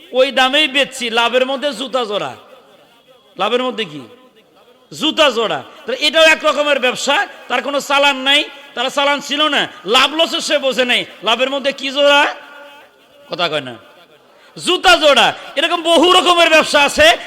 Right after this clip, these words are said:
অনেকেই ব্যবসা করতেছে ওলামা একরাম মারার ব্যবসা, অনেকেই ব্যবসা করে ওলামা একরাম ধরার ব্যবসা, অনেকেই ব্যবসা করে মাদ্রাসা বন্ধের ব্যবসা। মনে রাখবা, লাভের মধ্যে জুতা ছাড়া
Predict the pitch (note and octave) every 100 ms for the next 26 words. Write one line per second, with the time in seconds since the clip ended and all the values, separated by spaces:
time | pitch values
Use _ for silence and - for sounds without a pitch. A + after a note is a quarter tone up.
0 | - - D#4 F4 E4+ D#4+ D#4+ - D#4+ E4
1 | D4+ C4+ D4+ D#4+ E4 E4 D#4+ D#4 D4 D#4
2 | D#4 D4 B3 - B3 A3 - - C4+ E4+
3 | E4+ E4 E4 - E4 E4 D#4+ E4 E4 D#4+
4 | D#4+ D4 G#3+ D#4+ E4 D4+ A#3+ - C4+ -
5 | - - E4+ F4 F4 E4+ - F4 E4+ E4
6 | E4 E4+ F4 - D#4+ F4 F4 F4 E4 D4+
7 | - D#4+ C4 - A3+ C#4 F#4 F#4 C#4+ E4
8 | F4 F4+ F4+ F#4+ F#4+ F#4 F#4 F#4+ G4+ G4
9 | - G4 F#4+